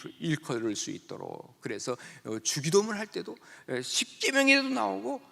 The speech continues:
주기도문에도 나오잖아요. 뭐라 그럽니까? 예? 어, 하나님의 이름을 높임을 받-, 거룩히 여김을 받으시옵소서라고 기도하라고 얘기하잖아요. 예, 그러니까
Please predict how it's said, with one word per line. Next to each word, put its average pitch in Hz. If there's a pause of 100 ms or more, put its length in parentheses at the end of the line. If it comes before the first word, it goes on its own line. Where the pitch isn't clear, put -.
주기도문에도 339
나오잖아요. 269 (220)
뭐라 180
그럽니까? 160 (340)
예? 156 (480)
어, 117 (260)
하나님의 135
이름을 107 (1400)
높임을 120
받-, 98
거룩히 -
여김을 95
받으시옵소서라고 -
기도하라고 330 (200)
얘기하잖아요. 139 (120)
예, 131 (240)
그러니까 151